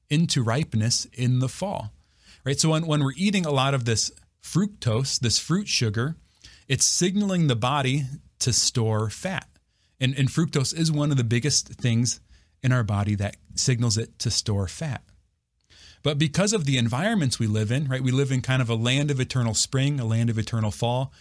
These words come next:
in a climate-controlled space where endless fruit and sugar is available to us all year round.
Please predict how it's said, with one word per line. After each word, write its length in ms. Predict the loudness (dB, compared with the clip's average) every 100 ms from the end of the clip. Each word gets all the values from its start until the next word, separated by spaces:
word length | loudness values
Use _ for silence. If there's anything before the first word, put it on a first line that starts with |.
| -20 -6
in 160 | -4 -4
a 40 | -4
climate-controlled 800 | 0 0 0 -2 -2 0 -2 -2
space 540 | -2 0 0 -2 -4 _ -10 -6
where 260 | -2 0 0
endless 380 | 0 2 2 2
fruit 260 | 2 0 0
and 100 | -2
sugar 360 | 0 0 -2
is 200 | 0 0
available 360 | 0 0 0 0
to 120 | 0
us 120 | -2 -2
all 240 | -2 0
year 220 | 0 0
round. 460 | 0 0 0 -2